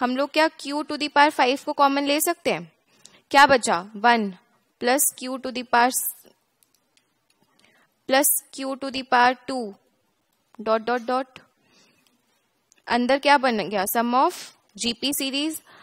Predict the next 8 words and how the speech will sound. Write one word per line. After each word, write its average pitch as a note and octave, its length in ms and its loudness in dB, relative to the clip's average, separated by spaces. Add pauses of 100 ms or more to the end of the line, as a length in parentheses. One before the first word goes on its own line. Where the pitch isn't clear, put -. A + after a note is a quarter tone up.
(340)
sum B3+ 200 4
of C#4+ 220 2 (100)
infinite C4 960 0 (180)
जीपी B3 380 -8
series C4 520 -6
क्या C4+ 120 2
होता A#3+ 220 4
है, F3+ 100 0